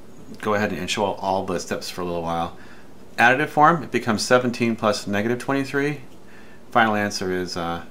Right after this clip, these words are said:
negative six. See, I think you're less likely to make, make, make a mistake if you change to additive form.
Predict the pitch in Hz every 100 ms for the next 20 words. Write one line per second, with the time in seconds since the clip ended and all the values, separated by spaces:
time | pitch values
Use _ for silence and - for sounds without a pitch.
0 | - - 85 87 - - - - - -
1 | - - - - - - - - - -
2 | 123 151 196 135 117 123 117 113 104 95
3 | 101 95 92 110 98 87 104 101 90 92
4 | - 90 85 90 87 85 85 85